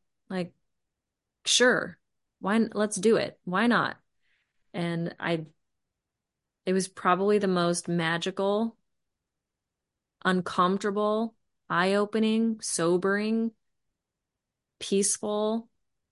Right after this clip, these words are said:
free fall I've ever been in. It's like, "Okay, we're gonna,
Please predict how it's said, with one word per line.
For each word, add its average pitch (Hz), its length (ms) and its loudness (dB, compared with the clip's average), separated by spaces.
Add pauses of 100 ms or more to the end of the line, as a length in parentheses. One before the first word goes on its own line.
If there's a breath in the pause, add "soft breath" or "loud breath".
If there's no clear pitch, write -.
(200)
free 180 360 0
fall 190 460 -2
I've 175 180 0
ever 180 300 -4
been 214 160 -2
in. 170 240 -6 (520)
It's - 80 -20
like, - 140 -14
"Okay, 247 360 -4
we're 185 180 -2
gonna, 220 340 2